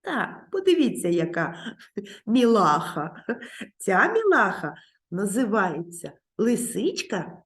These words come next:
Фіньок. Фіньок. М, ця лисичка мешкає в Північній Африці, має великі вуха, подивіться, які гарнюсінькі.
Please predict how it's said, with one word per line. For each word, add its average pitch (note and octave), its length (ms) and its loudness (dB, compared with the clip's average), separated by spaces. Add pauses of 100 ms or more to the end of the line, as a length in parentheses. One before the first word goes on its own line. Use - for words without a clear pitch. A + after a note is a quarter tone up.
(140)
Фіньок. A#3+ 640 0 (640)
Фіньок. A3 640 -4 (1700)
М, C4 240 -2
ця F#4+ 200 2
лисичка F4+ 540 2
мешкає B3+ 540 2
в A#3+ 100 -6
Північній A3+ 680 -2
Африці, G3 760 -4 (600)
має B3 360 4
великі A3+ 560 4
вуха, G#3 640 2
подивіться, G3+ 600 0
які E3+ 580 -2
гарнюсінькі. G3 1000 -2